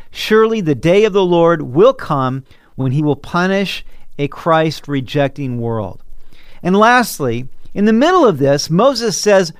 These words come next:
"Rejoice, O Gentiles, with his people. Because of Israel's fall, salvation has come to the Gentiles." But in the end,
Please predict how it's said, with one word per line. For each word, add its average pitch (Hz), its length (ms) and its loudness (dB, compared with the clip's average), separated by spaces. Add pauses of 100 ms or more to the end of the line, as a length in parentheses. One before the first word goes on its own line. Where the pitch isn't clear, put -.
(200)
"Rejoice, 185 920 2
O 175 160 2
Gentiles, 147 840 0
with 160 220 -4
his 202 180 -4
people. 151 600 -6 (380)
Because 180 380 0
of 180 120 2
Israel's 214 680 0
fall, 120 580 0 (440)
salvation 151 960 0
has 127 360 -6
come 165 520 -2 (380)
to 156 180 0
the 147 120 2
Gentiles." 117 960 -6 (600)
But 127 120 -2
in 214 140 4
the 269 240 6
end, 202 320 2